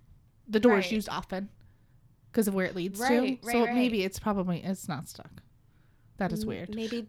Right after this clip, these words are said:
Speaker 2: 'Cause it does, it does say, it did say that, um, he had broke off the lock.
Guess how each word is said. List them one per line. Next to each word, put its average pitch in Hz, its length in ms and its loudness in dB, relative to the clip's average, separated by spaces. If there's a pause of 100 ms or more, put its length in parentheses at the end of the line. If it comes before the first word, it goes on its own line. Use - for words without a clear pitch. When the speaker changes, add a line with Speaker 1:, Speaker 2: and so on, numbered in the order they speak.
Speaker 2:
'Cause 294 140 -4
it 285 100 -8
does, 302 260 -8
it 254 120 -6
does 302 260 -4
say, 240 720 -6
it 220 160 0
did 247 300 -6
say 160 400 -8 (520)
that, 185 540 -4
um, 170 560 -10 (440)
he 208 180 -6
had 180 180 -4
broke 185 320 -4
off 165 220 -12
the 160 80 -8
lock. - 400 -8